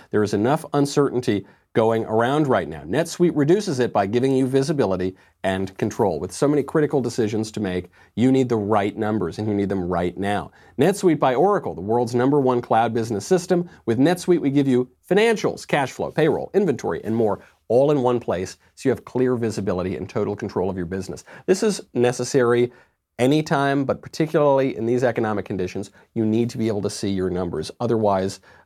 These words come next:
uh, missing a few numbers, uh, can leave you too late.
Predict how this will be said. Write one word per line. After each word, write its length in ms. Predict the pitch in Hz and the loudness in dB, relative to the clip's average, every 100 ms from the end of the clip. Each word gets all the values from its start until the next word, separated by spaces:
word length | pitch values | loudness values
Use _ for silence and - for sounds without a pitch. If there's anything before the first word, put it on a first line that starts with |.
| _ | _
uh, 180 | 87 87 85 _ _ _ 90 | -6 -6 -8 _ _ _ -10
missing 400 | 76 127 147 156 | 0 0 2 0
a 40 | 139 | 0
few 160 | 151 | 0
numbers, 440 | 139 127 120 120 - _ _ _ | 2 2 0 -2 -4 _ _ _
uh, 80 | 101 | -8
can 180 | - 113 | -2 0
leave 200 | 107 107 | 0 0
you 280 | 110 104 - _ | 0 -2 -4 _
too 240 | - 127 | -2 0
late. 300 | 107 92 - | 2 0 -4